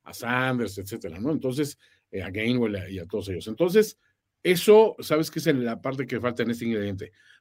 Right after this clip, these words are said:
Pero es mucho más preocupante lo de la defensiva. O sea, definitivamente creo que, creo que ahí Sirianni tiene que voltear a ver así, a ver qué estamos haciendo mal, porque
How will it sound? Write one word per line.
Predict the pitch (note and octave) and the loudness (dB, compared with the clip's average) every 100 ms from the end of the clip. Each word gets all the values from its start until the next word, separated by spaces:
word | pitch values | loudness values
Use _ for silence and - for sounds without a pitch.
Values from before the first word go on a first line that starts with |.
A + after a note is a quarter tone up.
| _ | _
Pero | C#3 C3 C3+ | 2 4 2
es | D3 | 2
mucho | E3+ D#3+ | 2 4
más | D#3+ | 2
preocupante | D#3+ C3 B2+ B2 A#2+ | 0 -2 -2 -2 0
lo | G#2+ | 0
de | |
la | G2 | -2
defensiva. | F#2 F#2 F2 F#2 - _ | -4 -8 -10 -10 -12 _
O | |
sea, | G2 | -8
definitivamente | F#2+ G#2 A#2+ C3 C#3 | -6 -2 0 2 2
creo | C3+ C#3+ | 0 0
que, | D#3 B2 - - _ | 2 2 -2 -20 _
creo | - C#3+ | 0 4
que | |
ahí | D#3 | 4
Sirianni | D#3+ D3+ C#3 D3 | 6 4 4 4
tiene | C#3+ D3 | 2 2
que | C#3 | 2
voltear | A#2 A#2 C3 | 2 2 2
a | |
ver | B2+ B2+ | 4 2
así, | G#2+ A#2+ | 0 -4
a | G2 | -6
ver | G#2 | -8
qué | - | -8
estamos | C3+ C#3 D#3+ B2+ | -4 -2 -2 -4
haciendo | G2+ B2+ A2+ | -6 -4 -4
mal, | B2 | -4
porque | D3+ A2+ | -4 -6